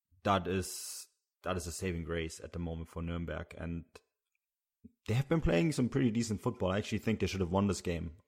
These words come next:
uh, Bryce, because they, they were the better side. They, they scored that goal, and it was a <laughs> well-deserved goal. And then within one minute of them scoring the goal, Schalke equalized, and that's, you know, that's very unfortunate. I guess that's what happens when you're down, down there in the relegation zone. And,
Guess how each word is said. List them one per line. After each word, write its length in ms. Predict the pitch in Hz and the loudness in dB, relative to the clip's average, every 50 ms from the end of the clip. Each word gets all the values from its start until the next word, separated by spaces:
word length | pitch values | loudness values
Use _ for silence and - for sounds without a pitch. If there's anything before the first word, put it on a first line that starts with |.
| - 85 | -14 -14
uh, 40 | 82 - | -12 -2
Bryce, 320 | - 98 92 90 85 85 - | 2 2 4 4 2 0 -2
because 260 | - 90 - 87 - | -6 -6 -6 -4 -2
they, 140 | 90 92 90 - | -2 -2 0 2
they 100 | 92 92 | 2 4
were 120 | 92 90 | 4 4
the 60 | 87 | 4
better 220 | 85 85 90 85 85 | 4 2 2 0 0
side. 380 | - - - 95 90 85 80 - | 0 0 2 2 2 2 0 -2
They, 80 | - | -4
they 160 | 82 - 87 87 | -2 -2 -2 -2
scored 340 | - - - 107 104 104 - | -2 2 4 4 6 6 6
that 180 | 98 92 - | 4 2 4
goal, 240 | - 95 95 92 92 | 4 4 4 6 4
and 80 | 90 87 | 4 2
it 60 | 82 | 0
was 120 | 85 85 | 0 0
a 60 | 87 85 | 0 0
<laughs> 20 | |
well-deserved 680 | 90 104 87 120 113 - 104 - - - 82 - - - | 2 2 4 4 4 4 2 0 0 -4 -6 -10 -10 -10
goal. 360 | - - - - - 107 - - - - - - - - - - - | -8 -6 -6 -6 -6 -8 -8 -10 -14 -20 -18 -20 -20 -20 -20 -16 -4
And 120 | - 95 95 | 0 2 4
then 120 | 98 104 | 6 8
within 340 | 101 113 110 110 104 98 95 | 8 8 8 8 4 6 8
one 260 | 104 113 117 117 113 | 10 10 12 12 10
minute 240 | 113 110 110 104 104 | 10 10 8 6 4
of 160 | 104 - - | 2 2 2
them 160 | 101 98 95 | 2 2 2
scoring 400 | 90 - - 87 85 113 107 95 | 2 0 0 2 4 4 4 4
the 80 | 90 90 | 2 2
goal, 240 | - 98 95 95 90 | 2 2 2 2 2
Schalke 320 | - 98 92 92 90 - | 2 2 2 2 0 -2
equalized, 600 | - - 101 - - 98 90 82 82 82 82 - | -4 -6 -6 -4 -2 0 0 0 -2 -4 -4 -2
and 80 | 92 92 | 0 0
that's, 540 | 92 95 90 - - - - - - - - - _ _ _ 87 | 2 0 0 -2 -6 -6 -6 -6 -8 -10 -14 -18 _ _ _ -12
you 100 | 85 92 | -8 -6
know, 220 | 90 87 85 85 85 - | -6 -4 -6 -8 -8 -10
that's 240 | - 90 - - - _ - - - - _ - | -10 -10 -10 -12 -18 _ -20 -20 -20 -20 _ -8
very 280 | - 107 117 127 131 127 | 0 2 4 6 6 4
unfortunate. 500 | 117 107 - - 113 113 - 113 101 95 | 4 2 2 2 2 4 4 2 2 2
I 40 | 87 | 2
guess 200 | 92 113 104 - | 2 2 2 2
that's 160 | - 92 - | 0 -2 -2
what 80 | 95 85 | -2 2
happens 340 | 87 98 98 - - 98 | 4 4 4 4 0 -4
when 140 | 85 90 92 | -2 0 0
you're 140 | 90 85 85 | 0 0 0
down, 400 | 80 90 92 92 90 92 90 87 - - - - - - - _ _ _ | 2 4 4 4 4 2 0 -2 -6 -12 -20 -20 -20 -20 -20 _ _ _
down 220 | - 90 92 92 95 | 2 4 6 6 6
there 120 | 90 87 | 4 4
in 80 | 85 85 | 2 2
the 80 | 85 | 2
relegation 500 | 85 87 85 85 82 104 117 117 110 101 | 2 2 2 4 4 4 4 4 4 0
zone. 360 | - - - 82 82 82 82 - | 2 2 2 2 2 2 0 -2
And, 340 | - 85 85 85 85 82 - | -2 0 0 0 0 0 -2